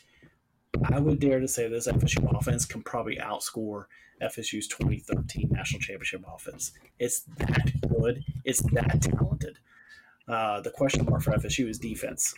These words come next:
And, uh, they, I feel like they're making great moves in the transfer portal, which is starting to shore up that defense.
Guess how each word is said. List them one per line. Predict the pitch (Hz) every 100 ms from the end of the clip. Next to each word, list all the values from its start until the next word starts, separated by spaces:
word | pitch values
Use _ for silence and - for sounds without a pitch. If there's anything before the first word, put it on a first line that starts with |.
| - - - -
And, | 117 110 107 107 107
uh, | 107
they, | 110 117
I | 113
feel | - 135
like | 120 120
they're | 117
making | 113 107 104
great | 113 117 135
moves | 127 120
in |
the | 113
transfer | - 131 - 139
portal, | 143 135
which | 120 113
is | -
starting | - 117 110
to |
shore | - - 123
up | 120 -
that | 113 -
defense. | 117 139 151 160 -